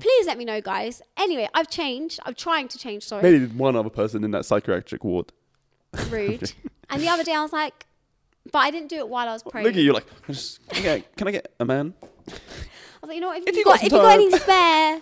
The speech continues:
Speaker 2: <laughs>
Speaker 1: I'll, I'll take one, I guess." Um, now, the other day, it wasn't like a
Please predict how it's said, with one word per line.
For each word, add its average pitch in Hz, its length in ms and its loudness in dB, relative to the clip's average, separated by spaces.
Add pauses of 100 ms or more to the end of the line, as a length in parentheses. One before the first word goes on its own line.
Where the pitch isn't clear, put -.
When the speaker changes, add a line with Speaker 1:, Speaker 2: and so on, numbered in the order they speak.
(140)
Speaker 2:
<laughs> 392 160 -4
Speaker 1:
I'll, 294 240 -4
I'll 311 120 -2
take 302 280 -4
one, 294 120 2
I 277 60 0
guess." 254 580 -2 (880)
Um, 294 360 0
now, 277 320 6
the 311 120 -2
other 320 120 0
day, 302 260 0
it 262 80 0
wasn't 311 220 -4
like 277 200 -2
a 247 200 -4